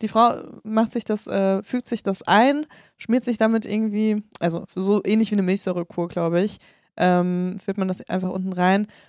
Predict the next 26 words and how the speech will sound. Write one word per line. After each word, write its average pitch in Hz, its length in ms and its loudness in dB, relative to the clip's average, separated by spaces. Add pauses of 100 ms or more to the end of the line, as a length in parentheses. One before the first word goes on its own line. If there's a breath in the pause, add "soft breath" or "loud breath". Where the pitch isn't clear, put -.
(160 soft breath)
Und 190 160 -2
dann, 196 340 4
ähm, 196 240 2
soll 185 220 4
das 220 340 0
halt 202 220 -2
eben 214 260 -2
helfen, 214 540 -2 (640)
die 226 140 -2
Spermien 233 400 0
abzutöten. 185 760 -6 (1200 soft breath)
Es 202 140 2
ist 214 160 0
nicht 233 400 0
in 240 380 2 (100)
Deutschland 254 800 0
bis 262 140 -4
jetzt - 440 -4
angekommen, 277 560 -2 (800)
aber 214 420 4
ich 208 100 -6
denk 220 200 0
mal, 226 140 2
wenn 220 80 2
das 220 140 0
in 208 280 -2